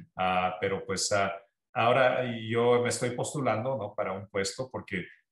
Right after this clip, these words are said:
no es justo criticar algo si uno no se va a poner al frente para decir, "Bueno, puedo hacer un buen trabajo". Me estoy postulando para el nuevo distrito número dos en el condado de Orange, que sería la primera vez que un latino en cuarenta años estaría en ese puesto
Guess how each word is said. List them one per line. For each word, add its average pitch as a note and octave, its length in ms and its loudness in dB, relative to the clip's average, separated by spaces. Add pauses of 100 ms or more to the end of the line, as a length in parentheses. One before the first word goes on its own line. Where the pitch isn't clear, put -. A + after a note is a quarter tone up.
(140)
no A2+ 120 0
es A#2+ 140 2
justo C3+ 420 -2
criticar G#2+ 600 -2
algo C3+ 360 4
si G#2 240 -4
uno G#2 160 -4
no F#2+ 140 -2
se - 140 -6
va F#2+ 80 0
a - 100 -6
poner G2 220 -2
al F#2+ 120 -2
frente G2 440 -6
para F#2 280 -2
decir, F2 260 -10
"Bueno, G2 340 -4 (100)
puedo F2+ 200 -6
hacer F2+ 240 -6
un F2+ 100 -12
buen E2+ 180 -10
trabajo". F2+ 340 -2
Me G#2 80 -8
estoy F#2+ 220 -10
postulando F#2 640 -8
para F2+ 200 -4
el F2+ 80 -6
nuevo F#2 280 -8
distrito F2+ 500 -10
número E2+ 380 -6
dos F2 380 -8
en F2+ 100 -10
el D#2+ 100 -10
condado E2 460 -8
de D#2+ 240 -12 (400)
Orange, B2 480 2
que G2 100 -8
sería F#2 320 -4
la F2+ 160 -2
primera G2+ 400 0
vez G2+ 260 -2
que G2+ 100 -8
un F#2+ 120 -4
latino G2 460 -4
en F2 120 -6
cuarenta A#2+ 460 -2
años A#2+ 360 -4
estaría F2 360 -6
en F#2 100 -4
ese C3+ 240 -6
puesto F3 500 -4